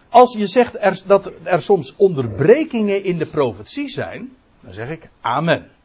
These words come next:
Men heeft de profetie wel vergeleken met een berglandschap, waarbij je allemaal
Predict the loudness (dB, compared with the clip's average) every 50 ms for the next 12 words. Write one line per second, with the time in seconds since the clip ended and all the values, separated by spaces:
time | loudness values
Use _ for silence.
0 | _ _ _ _ _ _ _ _ _ _ _ _ _ _ _ _ _ _ _ _
1 | _ _ _ _ _ -20 -20 _ _ _ _ _ _ -8 -4 -4 -4 -4 -6 -8
2 | -10 -8 -2 0 0 0 0 -2 -10 -8 -6 -6 -6 0 2 0 0 0 -2 -8
3 | -4 -2 0 0 0 0 -2 -2 -6 -6 -6 -8 -12 -4 -2 -2 -2 0 0 0
4 | 0 0 -2 -4 -6 -4 -4 -4 -4 -8 _ -12 -12 -10 -8 -10 -10 -8 -8 -6
5 | -6 -6 -8